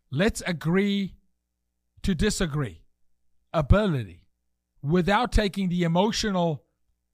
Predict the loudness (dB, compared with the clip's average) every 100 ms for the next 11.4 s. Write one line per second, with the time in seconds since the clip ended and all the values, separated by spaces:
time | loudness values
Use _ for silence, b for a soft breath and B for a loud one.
0 | _ _ _ -12 -4 -2 -2 -2 -6 -6
1 | -8 -12 _ _ _ _ _ -6 -6 -6
2 | -4 -2 -2 -2 -2 -2 -4 -4 -4 -6
3 | -6 -4 -2 -2 -2 -2 -2 -2 -8 -8
4 | -12 -12 -18 -20 _ _ _ _ _ _
5 | _ _ -6 -4 -2 -2 0 0 0 0
6 | -4 -2 -2 -2 -2 0 0 0 0 -2
7 | -2 -4 -8 -2 -2 -2 -4 -2 0 0
8 | -2 -2 -4 -4 -4 -4 -2 -6 -4 -6
9 | -2 -2 -2 -2 0 0 -2 -10 b b
10 | b b -4 -2 -4 -4 -2 -4 -2 -2
11 | 2 0 0